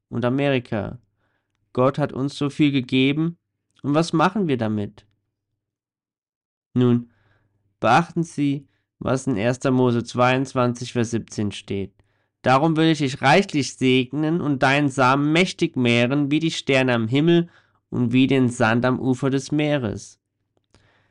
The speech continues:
Das zeigt, wie groß die Familie Abrahams war, vor allem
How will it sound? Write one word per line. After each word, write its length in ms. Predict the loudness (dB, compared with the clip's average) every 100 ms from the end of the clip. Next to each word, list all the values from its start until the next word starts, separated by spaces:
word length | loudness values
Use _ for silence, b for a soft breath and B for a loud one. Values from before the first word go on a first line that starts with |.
| _
Das 240 | -6 -6 -4
zeigt, 360 | 2 2 2
wie 140 | -2 -4
groß 360 | -2 0 0
die 120 | 0 -2
Familie 640 | 0 2 2 0 0 2
Abrahams 640 | 0 0 -2 -2 -2 -4
war, 400 | -2 -2 -4 -10 _ _ _ _ _ _
vor 200 | -4 0
allem 380 | 2 2 0